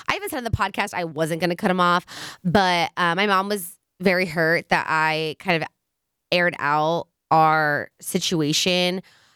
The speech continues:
and he was not there to defend himself. And ultimately, I do think that that was kind of wrong too. I was very, very hurt, as a lot of you guys heard,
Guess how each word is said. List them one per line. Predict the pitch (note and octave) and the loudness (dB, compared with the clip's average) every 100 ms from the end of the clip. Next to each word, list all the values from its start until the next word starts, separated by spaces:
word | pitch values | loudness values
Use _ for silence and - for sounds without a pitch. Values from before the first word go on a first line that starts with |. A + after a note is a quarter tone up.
| _ E3+ | _ 0
and | E3+ E3+ | 0 0
he | G3 | -2
was | E3 E3+ | -2 -2
not | D#3 D#3 | -4 -2
there | D#3+ | -4
to | E3+ | -2
defend | D#3 C#3 C#3+ | -2 -2 -2
himself. | F#3 F3 G3 F#3 F3+ F#3 - | -2 0 2 4 2 0 -4
And | E3+ E3+ E3 E3 E3 | 0 0 0 -4 -4
ultimately, | F3 F3 G3+ F3+ G3 F#3+ | -4 -2 -4 -4 -2 0
I | F3 | 0
do | E3 E3 | -2 -6
think | F3 D#3+ | -6 -4
that | D#3 - | -4 0
that | C#3 | 0
was | D3+ | 0
kind | - E3 | -2 -6
of | D3 | -2
wrong | D3 C#3+ C#3 | 0 0 -2
too. | - D3 D3+ D#3+ F#3 | -2 2 4 6 4
I | D#3+ | 2
was | D#3 E3 D3+ | 0 -4 0
very, | E3+ F3 F3+ | 2 4 2
very | F3 E3+ F3 | 0 0 0
hurt, | F3+ D#3+ D3+ D3+ | 0 2 2 2
as | D#3 | 0
a | D#3 | 0
lot | C#3+ C#3+ | 0 0
of | C#3+ | -2
you | |
guys | C#3+ C#3 | -4 -2
heard, | D#3 A3+ A3 G#3 G3+ | 2 2 4 2 0